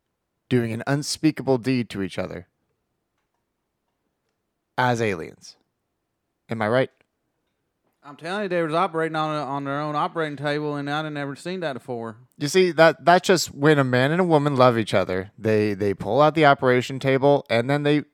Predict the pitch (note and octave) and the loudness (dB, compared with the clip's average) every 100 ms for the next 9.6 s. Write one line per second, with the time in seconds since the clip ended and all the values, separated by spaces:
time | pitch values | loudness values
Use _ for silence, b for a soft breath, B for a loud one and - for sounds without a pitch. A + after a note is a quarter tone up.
0 | - - F#3 F#3 - E3+ E3+ D#3+ D3+ D#3 | -8 -4 -2 -4 -4 -4 0 2 0 2
1 | F3 F3+ E3+ D#3+ - D3+ D#3+ D#3 D3+ D3 | 0 2 2 2 2 2 2 2 2 0
2 | C3+ - - C3+ C3+ - B2 A#2 A2 A2 | -4 -14 -2 2 2 0 0 0 -2 -6
3 | - - _ _ _ _ _ - B2 B2 | -14 -20 _ _ _ _ _ -8 -6 0
4 | C3+ B2+ B2 G#2 _ - A#2+ G#2 G2 A2 | 4 4 2 -4 _ -2 -2 0 0 -2
5 | F2+ - - G3+ A#3+ A#3 F#3+ A3 B3 A#3 | -2 -8 -4 0 4 4 4 2 0 -4
6 | G#3 G#3+ F#3 A#3 A#3 A3 G3+ G3 G3+ D4+ | -2 -2 -2 -6 -4 -2 0 2 4 6
7 | C#4+ - A3 G#3+ C4+ C#4 F#3+ D3 B2 - | 4 6 6 6 6 4 4 4 2 4
8 | D3 D3 G#2 G3 G#3+ G#3+ A3 G#3 A3+ A3+ | 2 4 4 4 4 6 4 6 4 4
9 | - D3+ D3+ C#3+ C3+ | 2 4 6 6 2